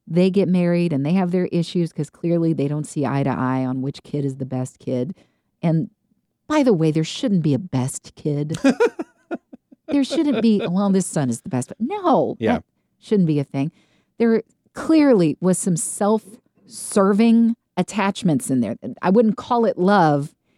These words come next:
Speaker 1: if you treasure one person over another.
Speaker 2: Mm.
Speaker 1: I would call it broken,
Speaker 2: Yeah.
Speaker 1: is what I call it. And then Jacob, who gets the first dibs on the firstborn stuff, he has his eyes set on Rachel.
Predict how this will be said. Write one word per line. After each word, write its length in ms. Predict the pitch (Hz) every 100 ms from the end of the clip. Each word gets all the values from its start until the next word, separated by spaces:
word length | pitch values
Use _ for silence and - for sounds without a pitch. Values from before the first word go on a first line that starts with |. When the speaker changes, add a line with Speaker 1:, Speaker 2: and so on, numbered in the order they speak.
| _ _ -
Speaker 1:
if 220 | 190 -
you 80 | 170
treasure 420 | - 208 180 170
one 280 | 165 185 175
person 400 | 185 165 170 165
over 240 | 151 147
another. 520 | 151 - 185 160 156
Speaker 2:
Mm. 260 | 156 123 104 _ _ _
Speaker 1:
I 140 | - 202
would 140 | 202
call 220 | - 196 190
it 80 |
broken, 640 | 156 147 196 202 127 87 170 _
Speaker 2:
Yeah. 140 | 104 104
Speaker 1:
is 100 | 165
what 100 | 160
I 100 | 143
call 280 | - 135 135
it. 160 | 120 _ _ _ _ _ -
And 180 | 196
then 400 | 202 262 233 226 - _ _ 156
Jacob, 560 | 160 294 349 170 - - _ _ _ _ -
who 180 | 233 180
gets 320 | 175 - - -
the 140 | 170
first 320 | 165 156 156
dibs 200 | 165 147
on 120 | 160 147
the 60 |
firstborn 640 | 139 160 147 - 147 139 131
stuff, 420 | - 120 160 - _ _ _ _ _ _ _ _ _ _ _
he 260 | _ 277 320
has 640 | 254 196 123 117 139 - _ _ _ _ _ _
his 300 | 170 202 214
eyes 300 | 180 185 175
set 200 | - 165
on 180 | 170 143
Rachel. 500 | 117 - - 117